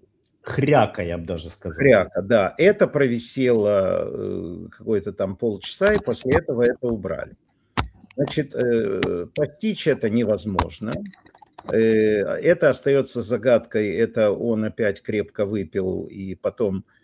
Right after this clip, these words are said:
Speaker 2: ему позвонили и сказали, что ты сошёл с ума, или это какой-то стёб его и так далее. Но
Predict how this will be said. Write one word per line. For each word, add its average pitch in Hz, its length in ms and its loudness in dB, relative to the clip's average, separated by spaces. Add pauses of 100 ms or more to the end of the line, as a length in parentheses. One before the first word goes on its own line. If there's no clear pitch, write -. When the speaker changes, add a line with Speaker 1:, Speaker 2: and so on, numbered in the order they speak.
(180)
Speaker 2:
ему 107 220 0
позвонили 104 600 0
и 98 40 -2
сказали, 95 320 0
что 92 160 -6
ты 101 160 -4
сошёл 101 420 -2
с - 140 -10
ума, 202 420 0 (320)
или 147 220 2
это 123 220 4
какой-то 110 460 -2
стёб 180 640 4
его 127 280 4
и 113 80 4
так 120 280 2
далее. 151 340 4
Но 170 340 0